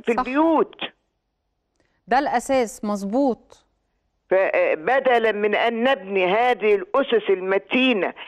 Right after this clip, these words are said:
Speaker 1: لاستقامة البيت ولمعاناته ومعاونته على يعني خلق جيل قوي يصلح لكي يكون رجال المستقبل، ده نوع من التهريج في الكلام الحقيقة.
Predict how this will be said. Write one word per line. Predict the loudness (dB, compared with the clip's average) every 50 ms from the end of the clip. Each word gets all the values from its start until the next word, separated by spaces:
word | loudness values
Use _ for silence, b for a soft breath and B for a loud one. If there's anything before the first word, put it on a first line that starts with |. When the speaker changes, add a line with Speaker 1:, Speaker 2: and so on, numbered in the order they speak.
| B B B B
Speaker 1:
لاستقامة | -4 -2 -2 -2 -2 -2 -2 -2 -2 -2 0 0 0 0 0 0 0 0
البيت | -2 -2 0 0 2 2 2 2 0 -2 -10 _ _ _ -2
ولمعاناته | 0 2 2 2 2 0 0 0 0 0 0 0 0 0 0 0 0 0 0 0 2 2 0 -2 -2
ومعاونته | 0 2 2 2 2 2 0 0 0 0 0 0 2 2 2 2 0 0 -2 -2 0 -2 -2 -2 B B B B B B B -4
على | -2 0 0 2 2 2 2 2 2 2 2 0 2 2 2
يعني | 2 2 2 0 0 0 -2 -2
خلق | -2 -2 0 2 2 0 0 -2 -2 -2
جيل | -2 -2 -2 0 2 4 4 2 2
قوي | 0 -4 -4 -2 0 2 2 2 2 2
يصلح | 2 2 2 2 2 0 -4 -6 -4 -2 -2 -2 -4 -8 B B B B B -2
لكي | -2 0 2 2 2 4 2
يكون | 2 0 0 0 0 0 2 2
رجال | 0 0 2 2 0 2 2 0
المستقبل، | 0 0 -2 -4 -2 -2 -4 -4 -4 -4 -4 -2 0 0 0 -2 B B B B B _ _ -2
ده | 0 2 2
نوع | 2 2 2 2 2 0
من | 0 0 0 0 0
التهريج | -2 -2 -2 0 0 0 2 2 2 2 2 2 0 -2
في | -4 -4
الكلام | -4 -2 -2 -2 0 0 0 -2 -4 -6
الحقيقة. | -10 -10 -8 -6 -6 -8 -8 _ _ _